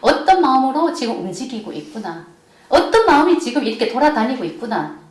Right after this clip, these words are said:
다 보입니다. 에, 그래서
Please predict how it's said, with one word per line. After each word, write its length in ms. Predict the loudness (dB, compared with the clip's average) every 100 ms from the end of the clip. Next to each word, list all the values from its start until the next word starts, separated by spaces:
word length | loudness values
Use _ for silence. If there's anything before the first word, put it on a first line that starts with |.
| _ _
다 240 | -14 -14
보입니다. 540 | -10 -10 -10 -12 -16 -20 -20 _ _ _ _ _ _ _ _ _ _ _ _ _ _ -12
에, 40 | -12 -14 -18 -20 _ _ _ _ _ _ _
그래서 640 | 0 0 2 2 0 -2